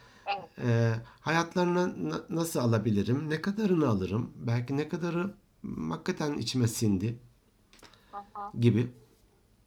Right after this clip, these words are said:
Speaker 2: hoşumuza gidiyor.
Speaker 1: Bir, bir tane daha var galiba değil mi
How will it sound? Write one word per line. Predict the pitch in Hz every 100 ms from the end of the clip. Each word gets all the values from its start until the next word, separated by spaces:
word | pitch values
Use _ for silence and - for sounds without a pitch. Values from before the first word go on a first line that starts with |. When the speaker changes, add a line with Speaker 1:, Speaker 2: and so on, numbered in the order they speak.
| _ - -
Speaker 2:
hoşumuza | - 120 123 123 113
gidiyor. | 98 92
Speaker 1:
Bir, | 101 - 185 - - _ _ _ _ _ _ 220
bir |
tane | 240 233 233
daha | 247 254 233
var | 185 180
galiba | 180 175 180 180 190
değil |
mi | 294